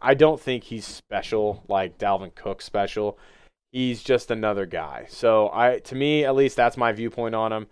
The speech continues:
So I would just go b-, based off matchup. He's going to, to me, he's closer to a Rachaad White than he is a Dalvin Cook. Speaking of Rachaad White,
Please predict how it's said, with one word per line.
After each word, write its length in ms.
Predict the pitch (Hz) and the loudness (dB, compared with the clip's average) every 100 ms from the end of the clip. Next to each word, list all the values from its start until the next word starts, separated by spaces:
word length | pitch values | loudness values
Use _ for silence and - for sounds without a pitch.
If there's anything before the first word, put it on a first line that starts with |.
| _ _ _ - | _ _ _ -2
So 200 | 113 107 | 2 2
I 180 | 101 131 | 6 6
would 160 | 135 | 6
just 180 | 123 117 | 0 0
go 120 | 123 | 0
b-, 100 | 107 - | 0 -6
based 260 | 120 117 - | -2 0 2
off 140 | 110 | 0
matchup. 600 | 101 90 90 104 123 120 117 - _ _ | 0 -6 -6 -4 2 2 0 -8 _ _
He's 160 | 135 131 | -10 0
going 280 | 143 156 160 | 4 4 6
to, 200 | 135 123 | 6 4
to 200 | - 123 | 0 -8
me, 360 | 123 156 160 127 | 0 2 2 0
he's 220 | 127 113 - | -6 -12 -4
closer 320 | - 139 139 | 4 4 4
to 160 | 131 117 | 0 2
a 140 | 110 | 0
Rachaad 500 | 107 104 - 120 113 | -2 -2 4 6 4
White 460 | 101 110 113 101 - - _ _ - | 4 4 4 4 -4 -14 _ _ -6
than 180 | 117 107 | -4 -4
he 320 | 117 107 101 | -8 -6 -4
is 400 | 104 101 95 - | -4 -4 -6 -8
a 100 | 110 | -8
Dalvin 520 | 95 92 90 87 71 | -2 0 0 -4 -16
Cook. 460 | - - 55 - - _ _ _ _ _ _ _ _ _ _ _ _ _ | -10 -8 -8 -12 -20 _ _ _ _ _ _ _ _ _ _ _ _ _
Speaking 340 | - 233 208 170 | 0 2 4 6
of 160 | 127 | 4
Rachaad 480 | 104 98 123 104 104 | 4 -2 2 4 4
White, 460 | 92 98 95 98 | 2 2 2 0